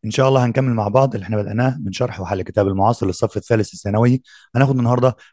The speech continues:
الجزء الثاني من lessons one and two في الوحدة الثانية، اللي هو الجزء الخاص بالفوكابلري ستادي، وهنحل عليه أسئلة ونقول السبب بتاع الحل. وكمان هنوضح لكم ونقول لكم على أسهل طريقة للتفرقة بين الدرايفيتيفز اللي هي المشتقات اللي معظمنا بيتلخبط وما بيعرفش يحل السؤال بتاعها. تمام؟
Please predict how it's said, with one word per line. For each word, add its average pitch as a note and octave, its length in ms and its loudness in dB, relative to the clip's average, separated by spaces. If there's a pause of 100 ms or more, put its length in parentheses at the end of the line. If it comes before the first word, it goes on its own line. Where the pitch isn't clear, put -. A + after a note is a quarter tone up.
الجزء A2+ 260 0
الثاني A2 420 -2
من G#2 240 -4
lessons G#2 220 -4
one A2+ 240 0
and G2 200 -6
two B2 100 2
في - 60 -10
الوحدة G#2 260 -2
الثانية، B2 440 0 (280)
اللي G#2+ 100 -2
هو G#2+ 80 0
الجزء A2+ 280 -4
الخاص A#2 420 -2
بالفوكابلري G2+ 500 -2
ستادي، F2+ 240 -2
وهنحل G#2 320 0
عليه B2+ 220 2
أسئلة A#2+ 380 0
ونقول A#2 200 0
السبب A2 320 -2
بتاع A2+ 180 0
الحل. E2 280 -6 (200)
وكمان C3 360 -2
هنوضح C3 360 -2
لكم C#3+ 220 0
ونقول A2+ 140 0
لكم B2+ 220 0
على A#2+ 200 -2
أسهل B2 220 -2
طريقة A#2+ 300 0
للتفرقة G#2 540 -2
بين B2 340 0
الدرايفيتيفز G#2+ 720 -2
اللي G#2+ 100 -2
هي A2 40 2
المشتقات A2 640 -2 (200)
اللي A2 100 0
معظمنا A#2 360 2
بيتلخبط G#2 540 -2 (180)
وما G#2+ 260 0
بيعرفش G#2 400 -4
يحل A2 140 0
السؤال G#2 220 0
بتاعها. - 340 -6
تمام؟ C3+ 300 2